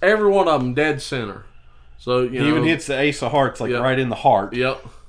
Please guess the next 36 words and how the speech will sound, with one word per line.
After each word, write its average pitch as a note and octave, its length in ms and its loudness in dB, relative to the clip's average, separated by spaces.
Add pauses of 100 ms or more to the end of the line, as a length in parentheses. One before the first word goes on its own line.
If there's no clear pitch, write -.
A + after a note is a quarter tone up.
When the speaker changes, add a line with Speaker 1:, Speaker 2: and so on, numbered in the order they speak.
(600)
Speaker 2:
I G#3 100 8
didn't B3 180 6
even G#3 160 4
think C#4 320 6
of A#3+ 60 2
Speaker 1:
I - 20 8
Speaker 2:
that. G#3+ 320 12
Speaker 1:
didn't G#3+ 180 4
either. F3 220 4
I D#3 60 4
Speaker 2:
I - 20 2
didn't C#3+ 100 -4 (100)
Speaker 1:
didn't. D#4+ 200 12
Speaker 2:
even C4+ 140 4
think C#4+ 260 8
of B3 60 4
Speaker 1:
<laughs> - 20 4
I G3+ 160 12
Speaker 2:
that. A3+ 160 8
Speaker 1:
didn't A#3 260 4
Speaker 2:
He A#3+ 120 10
Speaker 1:
either. C#4 100 8
Speaker 2:
hits D4 220 6
the B3 180 -2
ace D4+ 260 6
of B3 120 0
hearts G3+ 580 8 (240)
right A3 420 8
in A#3 140 4
the G3+ 100 4
heart G3 360 8
Speaker 1:
Yep. F3 160 6
Speaker 2:
with G3 180 4
the G#3+ 160 2
arrow. C#3+ 560 6
Speaker 1:
Yep. D3 320 0